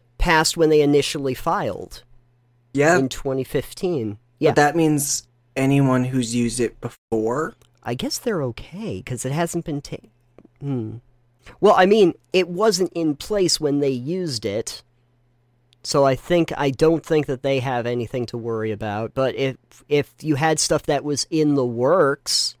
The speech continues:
Speaker 1: that hasn't technically been released yet, does not necessarily mean that they can claim copyright infringement. But if you're talking, you know,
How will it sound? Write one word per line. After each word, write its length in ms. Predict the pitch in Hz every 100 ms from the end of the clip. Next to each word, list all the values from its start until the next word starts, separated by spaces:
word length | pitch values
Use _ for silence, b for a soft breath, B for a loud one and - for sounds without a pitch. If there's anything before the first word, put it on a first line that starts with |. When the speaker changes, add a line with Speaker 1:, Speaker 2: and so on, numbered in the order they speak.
| _
Speaker 1:
that 140 | 139 131
hasn't 340 | 139 127 123
technically 440 | - 143 139 - 120
been 280 | 139 127
released 560 | 120 110 117 196 - -
yet, 440 | 101 101 101 - - _ _ _ _ _ _ -
does 240 | 120 147 -
not 180 | 160 131
necessarily 680 | 143 - - 160 147 143 127
mean 240 | 135 143
that 100 | 135
they 120 | 139 131
can 180 | 131 123
claim 320 | - 123 113
copyright 540 | - 143 160 127 107
infringement. 580 | 107 127 110 101 110 110
But 260 | 123 117 -
if 240 | 120 -
you're 120 | 123
talking, 680 | 123 165 160 147 139 131 - - -
you 120 | 143
know, 200 | 113 107